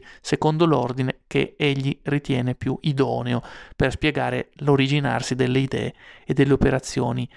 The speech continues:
sulle idee. Condillac prende le mosse dall'olfatto, che essendo il più povero, eh, di determinazioni tra tutti i sensi,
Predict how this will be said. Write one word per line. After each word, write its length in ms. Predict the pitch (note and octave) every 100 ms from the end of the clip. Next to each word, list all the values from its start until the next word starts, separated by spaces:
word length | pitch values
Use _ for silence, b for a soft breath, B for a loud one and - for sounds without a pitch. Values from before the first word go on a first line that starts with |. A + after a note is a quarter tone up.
| b
sulle 320 | b - C#3+
idee. 440 | C3+ C3 - - - _ - B B B
Condillac 640 | - C3 C3 C3 C#3 D3 -
prende 280 | - B2+ C3
le 120 | B2+
mosse 300 | B2+ C3 -
dall'olfatto, 840 | C3 B2+ C#3 - F#3+ - - - - _ -
che 280 | - B2+ -
essendo 720 | - - - D3+ C#3+ C3+ C3+ B B B
il 240 | C#3 C3
più 180 | - -
povero, 640 | - F#3+ C#3+ B2 - - -
eh, 300 | D3 C3 B2+ C3
di 120 | C3+
determinazioni 920 | B2+ - B2 B2+ A#2+ - D#3+ D3+ B2+
tra 180 | - A#2+
tutti 280 | C#3+ -
i 40 | F#3
sensi, 540 | - A#2+ A2 - B2